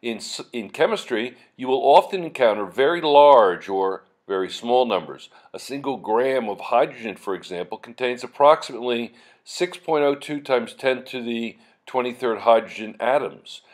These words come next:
The mass of an atom of gold is listed there. Writing and using such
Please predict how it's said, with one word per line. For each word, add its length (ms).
The 60
mass 420
of 200
an 100
atom 540
of 200
gold 420
is 440
listed 460
there. 460
Writing 560
and 220
using 560
such 480